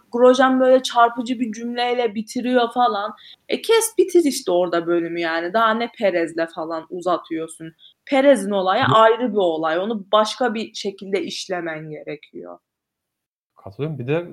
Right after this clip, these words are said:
Speaker 2: o bölümün bitişi de şeydi değil mi Horner'ın? "Hoş geldin
Speaker 1: Aynen.
Speaker 2: Perez." Oydu değil
Speaker 1: E,
Speaker 2: mi?
Speaker 1: aynen. "Hoş geldin
Speaker 2: Ha.
Speaker 1: Sergio, Red Bull'a hoş geldin." falan diye.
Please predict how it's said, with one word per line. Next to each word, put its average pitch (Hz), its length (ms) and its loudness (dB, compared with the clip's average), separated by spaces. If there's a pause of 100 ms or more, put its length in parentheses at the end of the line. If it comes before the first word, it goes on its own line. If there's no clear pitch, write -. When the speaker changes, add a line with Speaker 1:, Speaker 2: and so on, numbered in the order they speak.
Speaker 2:
o 127 180 -4
bölümün 139 300 -2
bitişi 143 340 -8
de 208 220 0 (480)
şeydi 135 260 4
değil 170 100 4
mi 104 420 0
Horner'ın? 101 540 -2 (500)
"Hoş 123 200 -6
geldin 147 220 4
Speaker 1:
Aynen. 202 220 2
Speaker 2:
Perez." 131 320 6 (440)
Oydu 135 300 0
değil 202 140 4
Speaker 1:
E, - 20 0
Speaker 2:
mi? - 140 -2
Speaker 1:
aynen. 208 580 0
"Hoş 220 280 0
geldin 202 380 -2
Speaker 2:
Ha. 208 80 -2
Speaker 1:
Sergio, 214 520 -4
Red 196 260 -6
Bull'a 208 200 -6
hoş 196 280 -10
geldin." 180 600 -10
falan 180 440 -16
diye. 175 140 -14